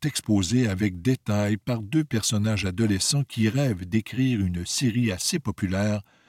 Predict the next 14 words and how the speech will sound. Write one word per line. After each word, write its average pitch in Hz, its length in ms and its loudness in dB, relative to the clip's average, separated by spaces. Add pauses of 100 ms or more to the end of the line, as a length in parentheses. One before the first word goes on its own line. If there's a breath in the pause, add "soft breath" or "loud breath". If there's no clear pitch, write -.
(220 soft breath)
pour 120 180 2
être 143 220 -2
adaptée 110 500 0
en 92 120 0
dessin 123 420 2
animé. 95 480 2 (880 soft breath)
Bien 131 260 2
sûr, 147 440 4 (260 soft breath)
cette 151 300 0
liste 135 400 4
est 113 100 4
loin 107 260 2
d'être 101 360 -2
complète. 95 640 -6